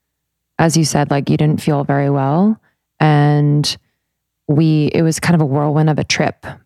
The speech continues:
but it was a good practice for us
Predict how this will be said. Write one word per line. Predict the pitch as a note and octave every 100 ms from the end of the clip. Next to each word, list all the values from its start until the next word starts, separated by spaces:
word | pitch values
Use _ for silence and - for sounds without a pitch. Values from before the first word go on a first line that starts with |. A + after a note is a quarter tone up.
| - -
but | D#3+ D3 C#3+ C#3 - - - - _
it | -
was | D#3+ D#3+ E3+
a |
good | D3+ - D#3 D3+ -
practice | - D#3 D3 D#3+ C#3+ -
for | D3 C#3+
us | D3 C#3+ C#3+ - -